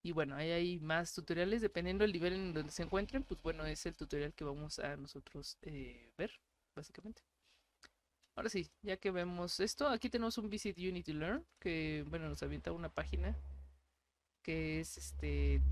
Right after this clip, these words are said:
pues, tutoriales, ejercicios y algunas otras cosas que podemos nosotros ir adquiriendo. ¿Eh? Bueno, por lo pronto, y bueno, obviamente, pues, está, aquí está el esencial, el programador, Creative Core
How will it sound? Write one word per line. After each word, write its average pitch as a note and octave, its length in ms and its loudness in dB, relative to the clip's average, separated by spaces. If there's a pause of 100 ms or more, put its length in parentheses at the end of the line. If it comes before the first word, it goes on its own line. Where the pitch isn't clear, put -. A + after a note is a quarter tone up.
(100)
pues, - 140 2
tutoriales, F3 960 6
ejercicios D#3+ 1160 0 (300)
y D3+ 280 -4
algunas E3 360 -2
otras D#3 260 -4
cosas - 340 -2
que D3+ 180 -2
podemos D3+ 360 -2
nosotros - 440 -10
ir D3 140 -2
adquiriendo. C3+ 500 -8 (1700)
¿Eh? C4 140 -12 (920)
Bueno, - 240 -16
por - 140 -4
lo E3+ 80 -2
pronto, A#3 400 2 (500)
y A#3+ 160 4
bueno, F3+ 260 8
obviamente, D#3+ 460 4
pues, - 240 -8
está, C#3+ 460 -4 (840)
aquí D3 240 -6
está D3 280 -2
el C#3 120 -2
esencial, A3 500 2
el F3 140 -4
programador, F3 760 0
Creative - 340 -6
Core G3+ 400 2